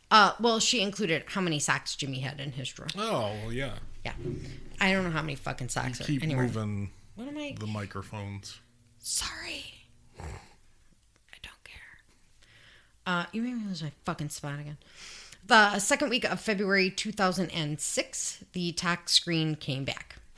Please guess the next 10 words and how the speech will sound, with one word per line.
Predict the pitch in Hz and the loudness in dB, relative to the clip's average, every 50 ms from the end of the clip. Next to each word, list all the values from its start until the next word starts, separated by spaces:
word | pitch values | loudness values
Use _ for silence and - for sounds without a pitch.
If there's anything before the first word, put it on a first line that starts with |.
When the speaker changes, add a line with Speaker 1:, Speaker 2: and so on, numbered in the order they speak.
| - - - - | -8 -6 -4 0
Speaker 1:
It | - 180 170 - | 0 0 0 0
tested | - - 185 175 - - 185 170 - | 0 0 2 2 4 4 4 2 2
positive | - - 165 165 170 160 185 180 190 202 185 185 202 - | 4 6 8 8 8 6 4 4 4 4 2 0 -6 -12
for | - - - - 165 151 151 160 175 160 - - - | -14 -8 -2 0 2 4 4 4 4 2 -2 -6 -8
rocuronium. | 123 104 - - - 147 151 143 131 127 123 117 117 123 120 - - 156 - | -8 -8 -6 -6 -6 -4 -2 0 0 0 -2 -4 -4 -6 -8 -6 -6 -6 -6
Speaker 2:
Ooh. | - 101 104 120 127 117 95 95 98 101 104 - - - - - - - - - _ | -6 -6 -4 -4 -4 -4 -6 -6 -6 -8 -8 -10 -12 -16 -16 -16 -18 -20 -20 -10 _
Speaker 1:
There | - 196 196 | 4 6 6
were | 190 185 | 6 6
high | 165 190 208 196 | 6 6 6 6
levels | 202 180 185 180 170 185 185 165 | 6 6 4 2 4 2 0 0